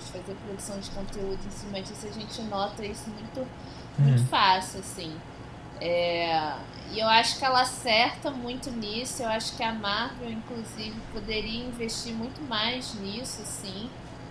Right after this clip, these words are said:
Speaker 1: porque dinheiro tem, né? Incentivo aí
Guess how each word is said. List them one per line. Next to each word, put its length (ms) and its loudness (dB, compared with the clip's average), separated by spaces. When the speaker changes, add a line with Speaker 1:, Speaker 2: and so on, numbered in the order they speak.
Speaker 1:
porque 720 2
dinheiro 540 0
tem, 360 2
né? 320 2
Incentivo 920 -6
aí 340 -2